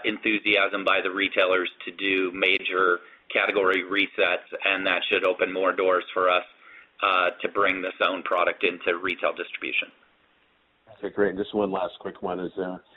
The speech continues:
Speaker 2: uh, y-, you may have talked about this before. Just curious, uh, you know, if,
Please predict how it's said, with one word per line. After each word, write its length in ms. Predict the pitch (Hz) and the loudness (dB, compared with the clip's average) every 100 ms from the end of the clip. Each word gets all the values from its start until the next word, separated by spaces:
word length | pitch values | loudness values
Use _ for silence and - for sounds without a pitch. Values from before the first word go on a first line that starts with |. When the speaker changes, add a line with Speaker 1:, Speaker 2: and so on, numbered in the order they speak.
| - _ _ - | -20 _ _ 0
Speaker 2:
uh, 400 | 92 90 80 - - - _ - _ - | 4 4 2 -4 -12 -20 _ -20 _ -10
y-, 160 | 92 85 | -8 -4
you 160 | 95 | -2
may 100 | 98 | 2
have 140 | 95 - | 0 2
talked 260 | 95 92 | 0 0
about 200 | - 87 | -2 -4
this 100 | 85 - | -4 -10
before. 400 | 90 - 87 82 | -10 -4 -2 -2
Just 160 | 85 - - | -4 -14 -6
curious, 300 | 92 87 80 - 80 | -2 -2 -4 -8 -6
uh, 280 | 73 69 67 _ _ _ _ _ _ _ _ | -2 -4 -6 _ _ _ _ _ _ _ _
you 140 | - 69 | -10 -6
know, 200 | 62 - | -6 -8
if, 120 | - | -12